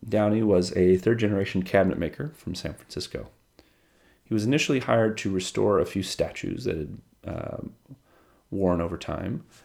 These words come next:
but the project turned into something much larger. After repairing the initial statues, he moved on to work on the roof in the central building. The initial repair that began in eighteen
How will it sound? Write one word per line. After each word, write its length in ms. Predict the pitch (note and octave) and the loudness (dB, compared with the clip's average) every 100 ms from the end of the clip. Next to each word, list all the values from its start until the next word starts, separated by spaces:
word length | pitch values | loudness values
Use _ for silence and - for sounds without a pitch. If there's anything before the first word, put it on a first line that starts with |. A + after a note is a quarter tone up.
| _ _ _ - | _ _ _ -4
but 120 | G2+ | -2
the 80 | F#2+ | -2
project 460 | - C3 A#2+ A#2 | 6 6 6 0
turned 220 | - G2+ F#2+ | -4 -2 -2
into 140 | F#2 | -2
something 320 | - D#2 D2+ | -2 -2 -4
much 180 | D#2 - | -4 -4
larger. 420 | C#2 C#2 - - - _ _ _ _ - | -2 -2 -2 -14 -18 _ _ _ _ -8
After 460 | G2+ - G2 F#2+ - | -6 0 0 0 -4
repairing 400 | - - A#2+ A2 | -6 0 2 2
the 60 | G#2 G2 | 2 0
initial 240 | G2+ F#2+ | -2 -4
statues, 720 | - F#2+ F#2+ - B2 E3+ F#3 - - - - - _ _ - | -4 0 0 0 0 2 -2 -8 -18 -20 -20 -20 _ _ -2
he 60 | |
moved 280 | G#2 G2+ G2+ | 2 2 2
on 200 | G2 F#2 | 2 2
to 120 | F#2 | 2
work 220 | F2+ E2+ - | 2 2 0
on 100 | D#2+ | -4
the 80 | D#2+ B2 | 2 4
roof 280 | B2 - | 2 0
in 60 | G#2 | -6
the 60 | D#2+ | -4
central 300 | - D#2+ D2+ | -6 -6 -4
building. 340 | D2 - D3 - _ _ _ _ _ _ _ _ _ _ _ _ | -2 -4 -6 -12 _ _ _ _ _ _ _ _ _ _ _ _
The 100 | G#2+ | 0
initial 320 | G#2 C#3 - | 4 4 4
repair 300 | A#2 A2 A2+ | 4 6 6
that 120 | G#2 F#2+ | 6 4
began 280 | G2 G2 | 2 2
in 80 | F#2+ | 2
eighteen 440 | F#2+ F#2 F#2 F#2 | 0 0 -2 -2